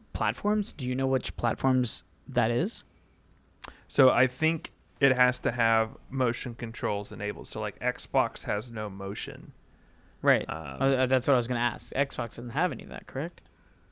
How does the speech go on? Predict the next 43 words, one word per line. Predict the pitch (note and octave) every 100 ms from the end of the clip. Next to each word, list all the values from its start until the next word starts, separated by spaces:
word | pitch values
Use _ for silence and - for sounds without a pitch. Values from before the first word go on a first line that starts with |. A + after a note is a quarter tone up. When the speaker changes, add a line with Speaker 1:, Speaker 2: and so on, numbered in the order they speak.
| _
Speaker 2:
Correct. | - C3 G#2 -
So | - C3+
I | A#2+
think | D3+ C#3+
it | A2
is | A2 B2
mobile, | A#2+ A#2+ B2+ C3 C3 C3 - _ - _ -
um, | A2 G#2+ G2+ G2+ F#2 B2 -
and | B2 A#2+
then | A#2
maybe | A2 A2
P | G2+ B2+
C | A2+ - G#2+
and | G#2
P | - -
S | -
four, | - - -
or | A#2+
P | - A2+
S |
five | - F#2+ G#2
and | F2 F#2
Switch. | - - - - - - - _ - - - - - _ _
Speaker 1:
Got | C3+ A#2+
it. | B2
Speaker 2:
If | -
I, | A#2 -
if | - C3
I | B2+
had | B2
to |
guess, | A2 F2+ -
I |
have | A#2+ C3+
not | C3+ F#2+
looked | C3
at | B2+ -
the |
list, | A2 G2 - -
but | G#2+
I | G#2+
do | A#2+ A#2+
think | - A2 -